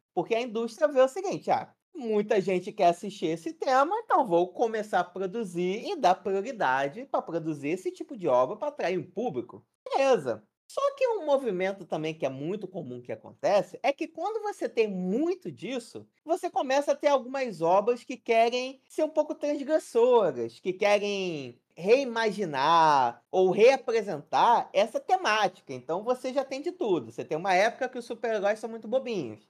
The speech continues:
Aí você vê uns The Boys que mostra o super-herói filha da puta.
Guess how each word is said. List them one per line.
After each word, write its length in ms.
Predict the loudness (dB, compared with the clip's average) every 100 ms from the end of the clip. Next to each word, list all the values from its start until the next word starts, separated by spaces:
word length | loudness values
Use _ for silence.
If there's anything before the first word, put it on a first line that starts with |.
| -4
Aí 140 | -2
você 240 | -2 -4 -6
vê 140 | -6
uns 140 | -4
The 120 | -2 0
Boys 460 | 2 4 4 0
que 100 | -8
mostra 500 | -6 -2 -2 -2 -4
o 40 | -6
super-herói 680 | -6 -2 -2 0 0 0
filha 220 | -2 -4 -4
da 100 | -6
puta. 600 | -4 -2 -2 -4 -12